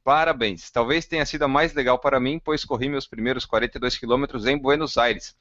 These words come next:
no mesmo dia da Maratona de Chicago. Muitos dos relatos de todos me fizeram rir sozinho, me identificando com o que foi dito. Tive vontade de participar da conversa.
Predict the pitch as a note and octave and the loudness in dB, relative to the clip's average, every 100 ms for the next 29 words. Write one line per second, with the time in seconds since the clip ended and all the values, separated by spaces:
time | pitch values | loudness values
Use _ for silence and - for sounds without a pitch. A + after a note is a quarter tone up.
0 | _ - A2+ C#3 D#3+ D#3 A#2+ D3 C#3+ C3+ | _ 0 4 4 4 0 2 2 4 4
1 | A#2+ C3 C#3+ C#3 D3+ - A#2 F#2+ - _ | 2 0 -2 -2 -8 0 0 0 -6 _
2 | _ A#2+ F#3+ G3+ E3 D3+ C3+ C3 A#2 C3+ | _ 2 4 2 0 -2 0 2 2 -2
3 | - G#2+ - D#3+ D3+ C3+ B2+ - C3+ D3+ | -6 -4 2 2 4 0 0 0 2 2
4 | C3 D#3+ - D#3 A2+ C3+ G#2 - - - | 0 0 2 2 4 0 0 -4 -18 -20
5 | - - A#2 C#3 D#3 C#3 C3+ - D3 D3+ | -20 0 2 4 2 0 -6 0 0 2
6 | D3+ D3 C#3+ D#3+ B2 G#2+ - - _ D3+ | -4 -6 -4 -2 -2 -4 -6 -20 _ 0
7 | E3 D3 C#3+ - B2+ C#3 B2+ - C#3+ - | 0 2 0 2 2 2 -4 0 0 -2
8 | - C3+ C#3+ C#3+ D3+ D3 A2+ E2 - | -2 2 2 0 0 2 2 0 -10